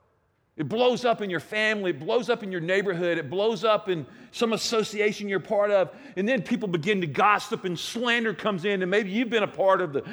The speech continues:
slander and the gossip, or maybe you just participate by, by listening. But something happens that destructs and tears away. And some of the stories that are repeated are false and they're lies. And some are true, but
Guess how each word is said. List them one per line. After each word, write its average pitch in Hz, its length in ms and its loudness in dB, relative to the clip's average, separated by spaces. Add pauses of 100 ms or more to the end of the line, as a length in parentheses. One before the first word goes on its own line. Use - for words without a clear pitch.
(100)
slander 202 640 2
and 156 100 -2
the 156 60 -2
gossip, 175 520 0 (160)
or 185 80 2
maybe 202 280 2
you 190 160 -2
just 180 180 -2
participate 190 560 -4
by, 151 140 4 (240)
by 165 100 6
listening. 151 580 0 (560)
But 170 200 -6
something 285 420 -2
happens 185 480 -2
that 175 160 -4
destructs 175 640 -4
and 160 140 -4 (320)
tears 196 480 -4
away. 151 420 -2 (640)
And 170 320 -6
some 269 300 0
of 247 40 -6
the 202 100 -2
stories 214 420 -2
that 196 100 -4
are 160 60 -2
repeated 165 560 -4
are 117 180 -2 (720)
false 151 560 -4
and 117 100 -8
they're 107 140 -6
lies. 110 420 -2
And 139 100 -8
some 202 280 -2
are 165 100 0
true, 160 540 -2 (920)
but - 480 -4